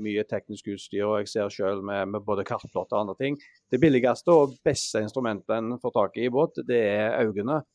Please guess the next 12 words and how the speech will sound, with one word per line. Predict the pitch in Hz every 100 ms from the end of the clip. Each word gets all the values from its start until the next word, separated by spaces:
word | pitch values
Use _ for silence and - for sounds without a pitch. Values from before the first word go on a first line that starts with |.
| _ _ _ _
altså | 120 -
bruk | 123 107
av | 123
synet, | - 104 104 151 147 -
og | 135
det | 127 123
burde | 127
bruke | 123 120 127
fremover, | 120 107 113 143 196
og, | 170 156 185 _ _ -
og | 156
da | 151